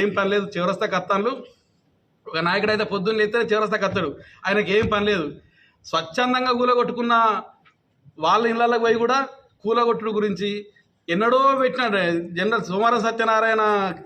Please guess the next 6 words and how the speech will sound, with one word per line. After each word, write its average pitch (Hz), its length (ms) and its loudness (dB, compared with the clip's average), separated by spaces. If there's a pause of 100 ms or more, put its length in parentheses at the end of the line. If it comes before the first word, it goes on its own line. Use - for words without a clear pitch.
(440)
చైర్మన్గా 247 560 2
ఉన్నప్పుడు 226 340 0 (600)
ఫార్టీ 208 360 2
ఫీట్స్ 220 260 -4
రోడ్ 233 200 4
పెడితే 233 240 2